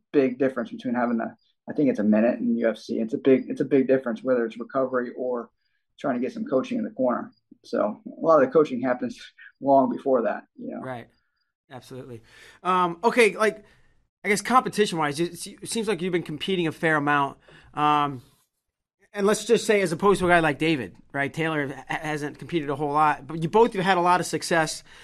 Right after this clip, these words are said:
Speaker 2: Um, why have you chosen to compete a significant amount or a good amount?
Speaker 1: Uh,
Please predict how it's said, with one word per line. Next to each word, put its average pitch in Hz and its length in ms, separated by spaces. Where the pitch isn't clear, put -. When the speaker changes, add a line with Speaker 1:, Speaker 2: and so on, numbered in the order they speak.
Speaker 2:
Um, 151 400
why 170 520
have 214 160
you 196 80
chosen 170 460
to 156 360
compete 147 580
a 147 60
significant 147 560
amount 120 340
or 113 60
a 113 40
good 123 120
amount? 110 340
Speaker 1:
Uh, 190 380